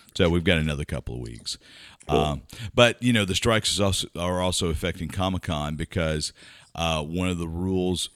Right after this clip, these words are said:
Speaker 1: of, uh, of the, that the guild has put out for their members is that, or I should say union, they're a union, not a guild, and I don't really understand the difference. But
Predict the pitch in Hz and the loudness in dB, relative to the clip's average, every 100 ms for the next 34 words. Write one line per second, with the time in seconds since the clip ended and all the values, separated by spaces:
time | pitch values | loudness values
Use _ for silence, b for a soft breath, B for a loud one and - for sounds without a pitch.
0 | - 78 78 76 69 78 78 78 73 - | -4 -2 -2 -4 -4 -4 -2 -4 -6 -12
1 | - 78 67 76 69 - _ - 78 85 | -10 -8 -6 -6 -6 -10 _ -10 -6 -6
2 | 76 85 73 73 - 82 78 78 - 80 | -2 -2 -2 -6 -2 0 0 -2 -6 -6
3 | 76 73 85 80 76 73 - 76 80 78 | -4 -2 -2 -2 -4 -4 -6 -4 -4 -2
4 | 78 - 82 80 78 - 78 85 - 73 | -4 -4 -2 -2 -4 -6 -2 -2 -2 -4
5 | 80 76 71 73 69 69 73 76 90 90 | -6 -4 -4 -4 -6 -6 -4 -4 -2 -2
6 | 71 73 73 71 71 69 73 76 78 69 | -4 -4 -6 -6 -6 -6 -6 -4 -6 -6
7 | 78 76 71 76 - 73 71 80 78 78 | -6 -4 -6 -6 -4 -4 -4 -2 -2 -4
8 | 71 - B B B - 131 110 92 - | -8 -10 B B B -2 2 2 0 -4